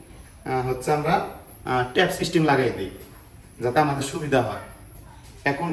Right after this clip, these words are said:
গরু হচ্ছে যখন আপনি গরু পালবেন তখন বুঝবেন যে গরু পালা কতটা কষ্ট। আপনি দুই দড়ি দিয়ে বাঁধা রাখছেন, গরু যখন রেস্ট করবে তখন দেখবেন তো দড়ি কামড়ায় কামড়ায় খাইয়া ফেলায়। আপনি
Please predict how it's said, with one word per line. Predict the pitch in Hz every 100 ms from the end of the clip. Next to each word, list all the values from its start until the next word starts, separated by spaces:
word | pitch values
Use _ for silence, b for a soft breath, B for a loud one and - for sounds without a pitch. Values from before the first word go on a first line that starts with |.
| 127
গরু | 170 226 226
হচ্ছে | 185 202
যখন | 175 180 180
আপনি | 180 180
গরু | 156 185
পালবেন | 190 160 143
তখন | 139 165 160 160
বুঝবেন | 160 151 147 143
যে | 135
গরু | 139 156
পালা | - 143
কতটা | 165 160 123 117
কষ্ট। | 120 - 107 - - B B B
আপনি | 139 147 151
দুই | 160
দড়ি | 185 180
দিয়ে | 175 165
বাঁধা | 165 147
রাখছেন, | 139 139 131
গরু | 135 156
যখন | 151 143 147 156
রেস্ট | 151 135
করবে | 151 123 127
তখন | 135 139
দেখবেন | 139 135
তো | 131
দড়ি | 131 147
কামড়ায় | 160 156 143
কামড়ায় | 123 120 120
খাইয়া | 131
ফেলায়। | 107 95 95 - - - - -
আপনি | - 165